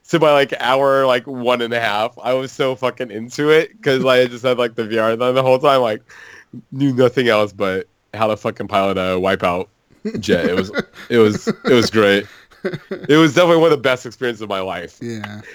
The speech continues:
Speaker 1: But yeah, but sadly that only happened once. Like, the, that's the, the bane of fucking the P S V R is, like, so it's a lot of fun.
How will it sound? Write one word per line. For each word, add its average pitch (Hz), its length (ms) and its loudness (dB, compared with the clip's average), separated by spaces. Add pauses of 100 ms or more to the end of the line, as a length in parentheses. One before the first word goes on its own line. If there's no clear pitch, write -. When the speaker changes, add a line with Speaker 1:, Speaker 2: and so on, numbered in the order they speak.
(260)
Speaker 1:
But 120 260 2
yeah, 117 400 2 (280)
but 160 120 -2
sadly 247 300 0
that 202 100 0
only 196 220 -2
happened 180 300 -2
once. 151 300 0 (280)
Like, 143 300 -8
the, 143 300 4
that's 156 200 0
the, 165 280 2
the 147 140 2
bane 139 340 0
of 135 140 -2
fucking 123 600 -2
the 117 60 -8
P 139 200 0
S 127 140 0
V 120 140 2
R 120 280 6
is, 107 180 -2
like, 104 280 -2 (420)
so - 200 0
it's - 80 0
a 139 60 2
lot 147 200 6
of 190 100 2
fun. 120 460 2